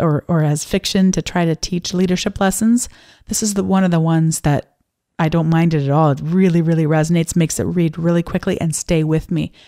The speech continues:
It stayed with me from the first time I read it, and then when I reread it, it was just as fresh and insightful and, and new as ever, as if I was picking it up for the first time.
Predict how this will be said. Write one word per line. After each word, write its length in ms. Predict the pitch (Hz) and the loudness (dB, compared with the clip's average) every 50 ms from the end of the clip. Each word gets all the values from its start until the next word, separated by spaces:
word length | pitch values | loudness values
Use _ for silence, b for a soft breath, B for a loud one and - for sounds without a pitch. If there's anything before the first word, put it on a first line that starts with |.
| B B B B | B B B B
It 60 | - | -4
stayed 240 | 180 - 208 190 175 | -2 2 2 2 2
with 160 | 180 180 - | 2 2 2
me 80 | 190 180 | 2 0
from 160 | - - 170 | 0 0 0
the 80 | 165 151 | 0 0
first 240 | - 185 180 - - | 0 -2 -4 -2 -2
time 140 | 196 190 | 0 0
I 80 | 190 185 | 0 2
read 200 | 185 196 190 180 | 2 0 0 0
it, 100 | 180 - | -2 -2
and 120 | - 180 170 | 0 2 2
then 80 | 165 | 2
when 140 | 165 160 156 | 2 2 2
I 40 | 147 | 2
reread 360 | 143 151 160 165 170 170 170 | 2 2 2 2 2 2 2
it, 120 | 180 175 - | 0 0 0
it 60 | 170 165 | -2 -2
was 300 | 151 151 151 - - b b b b b b b b b _ - | 0 -2 -4 -4 -8 b b b b b b b b b _ -6
just 180 | - 175 - 180 | -6 -4 -2 -4
as 120 | 165 - | -4 -6
fresh 420 | - - - 196 185 180 - - | -6 -2 -2 0 0 0 -2 -4
and 120 | - - 175 | -4 -2 -2
insightful 720 | 156 160 - - - 170 165 - - - 175 165 156 - - | -2 -2 -4 -4 -2 -2 -2 -2 -2 -2 0 0 0 0 0
and, 240 | 143 156 156 151 - | 0 0 0 0 -2
and 200 | - 160 160 160 | -2 0 0 2
new 260 | 170 170 170 175 175 | 2 4 4 2 2
as 180 | - 147 156 - - _ | 0 -2 -4 -6 -6 _
ever, 260 | 170 165 170 170 151 | -4 -2 0 0 0
as 140 | 151 147 - | 0 -2 -4
if 140 | 147 - | -4 -4
I 60 | 147 143 | -2 -2
was 120 | 143 - | -4 -4
picking 280 | - - - - 151 147 | -6 -8 -6 -4 -4 -2
it 60 | 143 | -2
up 140 | - - - | -4 -4 -4
for 80 | - | -4
the 80 | 147 143 | -4 -4
first 320 | - - 135 131 - - | -6 -6 -8 -8 -8 -8
time. 340 | - - 143 139 143 151 | -8 -6 -6 -6 -6 -8